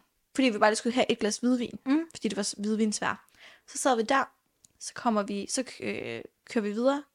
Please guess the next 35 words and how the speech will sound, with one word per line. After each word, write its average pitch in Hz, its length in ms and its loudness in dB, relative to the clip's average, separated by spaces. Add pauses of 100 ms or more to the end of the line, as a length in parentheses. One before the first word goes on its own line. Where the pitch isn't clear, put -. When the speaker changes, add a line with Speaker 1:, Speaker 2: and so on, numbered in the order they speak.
Speaker 1:
til 220 140 -2
Hornbæk 247 380 0
Strand. 233 280 -2 (160)
Speaker 2:
Mm. 277 200 2 (340)
Speaker 1:
For 226 100 2
sådan, 226 160 2
hvor 214 100 2
kort 254 240 6
kan 247 120 -4
man 202 100 -2
køre? 214 300 2 (440)
Gilleleje 214 400 8
havde 208 160 2
været 170 120 0
den 175 80 -6
perfekte - 360 -8
solnedgang, 170 380 0
men 196 100 0
den 220 100 6
var 208 180 12
også - 340 2
god. 214 180 10 (240)
Speaker 2:
Mm. 254 300 2
Speaker 1:
Så - 120 -6
kører 247 120 6
vi 220 40 4
til 233 100 -6
Hornbæk 294 300 0
Strand, 277 240 -2 (640)
så - 240 4
er 285 100 10
der 233 120 6
sådan 240 220 0
en 226 160 2
lille, 277 200 4